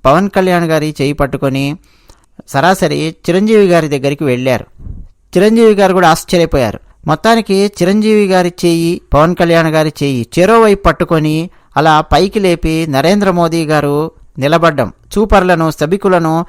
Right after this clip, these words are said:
ఆశ్చర్యంలోనూ ఆనందంలోనూ ముంచెత్తింది. ఆ తర్వాత వెంటనే నరేంద్ర మోదీ గారు ఏం చెప్పారు అన్నది మనకు అర్థం కాకపోయినా చాలా ఈజీగా మనం గెస్ చేయొచ్చు. పవన్ కళ్యాణ్ను చూపిస్తూ, "నీ తమ్ముడు సామాన్యమైన వాడు కాదు"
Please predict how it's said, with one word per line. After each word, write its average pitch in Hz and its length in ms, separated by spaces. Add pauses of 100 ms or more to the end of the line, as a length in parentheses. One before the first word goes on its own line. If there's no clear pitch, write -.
(260)
ఆశ్చర్యంలోనూ 185 920
ఆనందంలోనూ 180 760
ముంచెత్తింది. 156 720 (160)
ఆ 120 40
తర్వాత 220 480
వెంటనే 175 640
నరేంద్ర 180 420
మోదీ 175 340
గారు 165 460 (640)
ఏం 175 320
చెప్పారు 208 380
అన్నది 196 560 (380)
మనకు 170 520 (240)
అర్థం 135 300
కాకపోయినా 175 680 (320)
చాలా 214 320
ఈజీగా 208 520
మనం 190 240
గెస్ 160 320
చేయొచ్చు. - 560
పవన్ 160 320
కళ్యాణ్ను 190 380
చూపిస్తూ, 170 640
"నీ 156 180
తమ్ముడు 165 280
సామాన్యమైన 170 680
వాడు 156 180
కాదు" 147 640